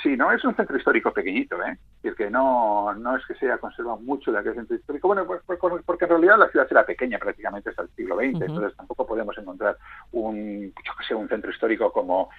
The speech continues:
Speaker 1: como el de Quito, por ejemplo, que es inmenso, ¿no? Con la, como la misma Bogotá o Popayán, ¿no? No, no, es, aquí es pequeñito, ¿no? Pero bueno, tiene una serie de cosas que son muy interesantes, pues no sé,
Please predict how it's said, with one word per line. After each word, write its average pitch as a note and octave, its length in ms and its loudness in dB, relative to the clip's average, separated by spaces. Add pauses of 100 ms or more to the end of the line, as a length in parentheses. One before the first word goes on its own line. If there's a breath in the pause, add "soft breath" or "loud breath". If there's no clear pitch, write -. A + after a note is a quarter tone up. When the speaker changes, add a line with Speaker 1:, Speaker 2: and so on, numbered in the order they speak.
(140 soft breath)
Speaker 1:
como A2 220 2
el F2+ 80 -4
de - 80 -10
Quito, - 340 -6
por - 140 -12
ejemplo, - 320 0
que - 80 -4
es - 100 -8
inmenso, - 460 -6
¿no? B2+ 180 -10
Con F#2+ 180 -12
la, G2 280 -10
como F2+ 160 -16
la F#2 80 -10
misma G#2 260 -2
Bogotá F2 460 -2
o A2+ 160 4
Popayán, A2+ 480 -2
¿no? C#3 140 -4 (360 loud breath)
No, C#3 160 8
no, D#3 80 6
es, F#3+ 80 4
aquí - 220 2
es A3 100 -4
pequeñito, G2+ 480 -4
¿no? E3+ 100 -2
Pero F#3 140 0
bueno, F#3+ 140 -2
tiene G#3 160 -4
una - 100 -2
serie G3+ 160 4
de F3 100 6
cosas F3 220 -8
que - 80 -20
son G3 140 -10
muy F#3+ 100 -8
interesantes, B2+ 680 -2
pues - 140 -16
no - 80 -8
sé, B2+ 280 -2